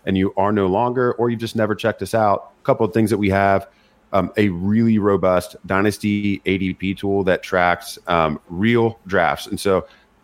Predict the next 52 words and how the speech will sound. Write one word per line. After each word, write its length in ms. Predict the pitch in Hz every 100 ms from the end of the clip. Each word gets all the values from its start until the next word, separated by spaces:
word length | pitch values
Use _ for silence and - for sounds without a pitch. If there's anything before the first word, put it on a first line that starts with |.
| -
you 80 | 104
know, 80 |
there 140 | 90 98
are 120 | -
other 180 | 110 123
sites 300 | - 110 -
that 220 | 98 87
do 320 | 92 95 92 87
a 60 |
lot 180 | 90 90
of, 260 | 87 85 - _ _ _ _ _
um, 320 | 92 85 80 -
mock 280 | 104 120 131
drafting 340 | 98 82 87
because, 300 | 80 82 95
and 160 | - 101
that's 180 | 92 -
super 360 | - 147 113
important 480 | 90 - 156 80 82
because 420 | 98 92 95 87 - _ _
we 220 | 95 113
lose 340 | 101 110 123 117
the 80 |
ability 360 | 113 104 104 98
to 80 | 85
track 340 | - 95 90 -
A 80 | 95
D 140 | 90
P 480 | - 107 101 92 80 _ -
during 180 | 110 101
the 100 | 90
N 80 | 95
F 140 | 85
L 120 | 85
season. 460 | - 104 78 71 73 _ _ _ 101
And 120 | 95
so 200 | 101 95
that's 200 | 98 98
one 180 | 101 92
thing 160 | 98
that, 300 | 90 82 -
um, 180 | 92 85
D 160 | 87 101
L 140 | 90
F 200 | 98 -
does. 300 | 90 85 82
And 140 | 87
the, 100 | 85 -
I 40 | 95
mean, 140 | 90
it's 120 | 85
fantastic 760 | - 120 95 - 95 - 73